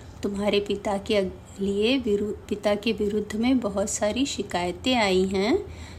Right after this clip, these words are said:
कि वो ढंग से, ईमानदारी से अपना काम नहीं कर रहे हैं, इसीलिए वो स्पेन भाग रहे हैं ताकि यहाँ की पुलिस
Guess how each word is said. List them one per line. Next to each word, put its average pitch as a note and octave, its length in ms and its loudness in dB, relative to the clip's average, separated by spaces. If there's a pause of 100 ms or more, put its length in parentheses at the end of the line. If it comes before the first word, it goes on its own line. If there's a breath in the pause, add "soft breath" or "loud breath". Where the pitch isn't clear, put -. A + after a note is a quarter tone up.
(180)
कि A3 100 -2
वो B3 460 2 (200)
ढंग G3+ 300 2
से, F#4 480 2 (260)
ईमानदारी G3 680 2
से D4 280 2
अपना G#3+ 340 2
काम F#3 340 -2
नहीं G#3+ 340 2
कर G#3 260 -6
रहे F#3 220 -4
हैं, A#3+ 380 0 (360 loud breath)
इसीलिए B3 600 8
वो A3+ 180 2
स्पेन G3+ 480 4
भाग F3+ 320 -4
रहे F#3+ 160 -2
हैं D#4 280 0
ताकि F#3+ 340 -4
यहाँ F#3+ 260 0
की F#3+ 180 -4
पुलिस G#3+ 540 2